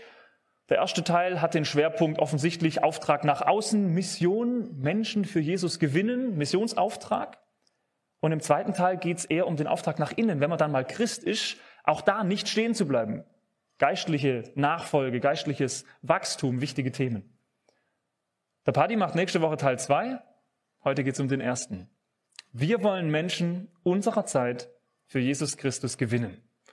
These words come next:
Ich finde, es ist ein mega guter Satz. Und es lohnt sich hier auch auf die Formulierung mal genauer zu achten. Ich habe die Predigt heute untergliedert in drei Fragen, ganz simpel. Und die erste ist, verstehe ich die Vision?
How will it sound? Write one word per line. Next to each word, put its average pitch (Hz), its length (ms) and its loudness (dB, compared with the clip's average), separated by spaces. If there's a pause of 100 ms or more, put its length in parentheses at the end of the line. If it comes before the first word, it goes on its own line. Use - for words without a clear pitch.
(1120)
Ich - 120 -20
finde, 127 200 -2
es 120 80 -6
ist - 20 -2
ein 113 260 -4
mega 151 320 2
guter 139 240 2
Satz. - 540 0 (1000)
Und 143 140 0
es 135 80 -4
lohnt 160 240 2
sich 156 140 0
hier 143 160 2
auch - 80 -2
auf - 100 0
die 143 100 0
Formulierung 143 520 0
mal 120 360 -2
genauer 127 380 0
zu - 160 -2
achten. 123 340 -4
Ich 123 120 -6
habe 131 120 0
die 139 80 -2
Predigt 170 360 0
heute 156 200 2
untergliedert 147 520 0
in 135 240 -2
drei 123 240 0
Fragen, 190 440 0
ganz 131 220 0
simpel. 185 320 2 (460)
Und 131 100 -4
die 135 60 2
erste 139 280 0
ist, - 300 -4 (400)
verstehe 117 420 -2
ich 113 140 -10
die 98 140 -16
Vision? 95 340 -16